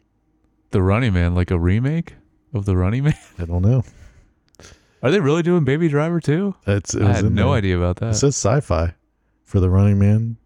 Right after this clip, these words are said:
Speaker 1: Well, that would be a
Speaker 2: The
Speaker 1: remake.
Speaker 2: futuristic United States of twenty twenty-five when the world has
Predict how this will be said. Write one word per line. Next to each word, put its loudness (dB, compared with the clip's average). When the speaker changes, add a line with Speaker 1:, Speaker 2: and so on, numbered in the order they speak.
Speaker 1:
Well, -2
that 0
would 0
be 0
a 0
Speaker 2:
The -6
Speaker 1:
remake. 0
Speaker 2:
futuristic -2
United 2
States -2
of -4
twenty -4
twenty-five 0
when -2
the -2
world 2
has 0